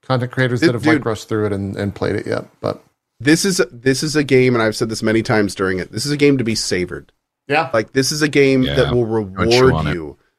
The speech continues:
Speaker 2: for not sprinting through the whole game.
Speaker 1: Yep.
Speaker 2: Like, like, absorb it,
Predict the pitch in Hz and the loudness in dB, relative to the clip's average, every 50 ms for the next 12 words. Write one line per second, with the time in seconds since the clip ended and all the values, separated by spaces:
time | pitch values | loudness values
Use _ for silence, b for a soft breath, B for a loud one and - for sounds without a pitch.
0 | _ _ _ _ - 127 117 113 113 117 113 117 - - - - - - - 127 | _ _ _ _ 2 2 2 2 0 0 0 0 0 -2 -6 -8 -8 -4 -2 -2
1 | 123 120 131 120 113 113 110 - 113 110 110 104 101 101 98 104 95 92 87 - | -2 0 0 0 0 0 0 0 0 0 2 2 0 0 0 0 -2 -2 -4 -8
2 | 71 64 - _ _ _ _ - 120 127 120 113 113 110 - - - 120 117 110 | -10 -12 -14 _ _ _ _ -2 0 0 2 2 0 -2 -4 -8 -4 -2 -2 -2
3 | 98 - _ _ _ _ 123 120 110 107 101 104 139 143 156 156 156 147 160 160 | -2 -6 _ _ _ _ -4 -4 -4 -8 -4 0 4 6 6 6 6 6 4 2
4 | 156 - | 2 0